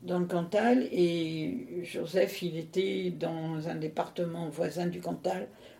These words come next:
en Dordogne ou je sais pas où. Il était plus dans le même, on avait séparé les deux frères. Non. Il en restait que ça et ils étaient séparés. C'était, c'est le bureau d'émigration des D O M, c'est,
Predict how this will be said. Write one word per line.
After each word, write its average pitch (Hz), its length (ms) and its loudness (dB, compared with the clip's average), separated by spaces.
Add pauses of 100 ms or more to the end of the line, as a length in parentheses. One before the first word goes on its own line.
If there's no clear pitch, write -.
en 156 40 -6
Dordogne 160 540 6
ou 143 40 -6
je - 80 -12
sais - 40 -6
pas 156 160 -6
où. 151 140 -2 (400)
Il 170 120 -2
était 175 200 4
plus 196 240 -2
dans 190 160 6
le 185 60 4
même, 185 300 4 (160)
on 220 120 2
avait 196 180 6
séparé 220 460 8
les 208 100 8
deux 175 160 6
frères. 143 460 -4
Non. - 80 -8 (180)
Il 196 140 6
en 180 60 8
restait 214 420 8
que 175 120 4
ça 202 420 4 (680)
et 165 460 0
ils 165 200 -2
étaient 180 220 -6
séparés. 147 480 -6 (120)
C'était, - 440 -4 (500)
c'est - 220 -6
le 160 160 -2
bureau 180 320 6
d'émigration 165 600 2
des 175 140 2
D 160 160 0
O 170 140 8
M, 226 200 8
c'est, 147 360 -4